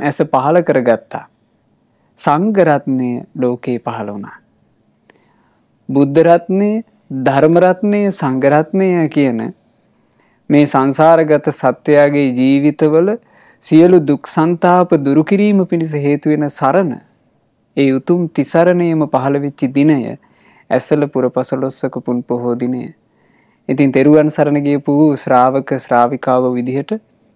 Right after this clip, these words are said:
අපිට අද දවස ගැන හිතලා කොයිතරම්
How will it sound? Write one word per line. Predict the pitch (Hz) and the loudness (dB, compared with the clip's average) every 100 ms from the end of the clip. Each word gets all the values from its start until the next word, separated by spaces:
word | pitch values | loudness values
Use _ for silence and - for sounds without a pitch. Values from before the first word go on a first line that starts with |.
| _ _ _ _ _ _ _ _ | _ _ _ _ _ _ _ _
අපිට | 135 135 151 | -2 -2 0
අද | - | 0
දවස | 135 139 139 151 | 2 2 2 -4
ගැන | 135 135 | -4 -6
හිතලා | 127 127 131 | -6 -6 -6
කොයිතරම් | - 127 127 135 147 | -4 -4 -4 -6 -4